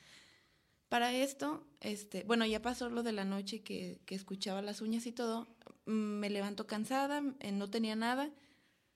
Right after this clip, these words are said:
bajo a la sala y fue así como que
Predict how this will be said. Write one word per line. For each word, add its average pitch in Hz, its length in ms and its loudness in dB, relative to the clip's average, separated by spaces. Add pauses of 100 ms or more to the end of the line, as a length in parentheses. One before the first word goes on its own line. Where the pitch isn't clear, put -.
(380)
bajo 254 420 4
a 262 40 2
la 277 140 2
sala 240 460 0 (480)
y 254 80 4
fue 233 160 4
así 226 140 -2
como 233 300 2
que 196 380 -6